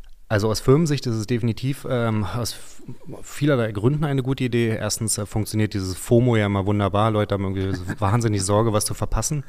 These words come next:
Ähm, gerade wir Journalisten und Marketing-Heinis und so weiter denken, ja, wir müssen unbedingt da jetzt mitmachen. Also bitte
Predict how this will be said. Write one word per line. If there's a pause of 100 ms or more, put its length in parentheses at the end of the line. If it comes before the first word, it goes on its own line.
(420)
Ähm,
gerade (120)
wir
Journalisten
und
Marketing-Heinis
und
so
weiter
denken,
ja,
wir
müssen
unbedingt
da
jetzt
mitmachen.
Also
bitte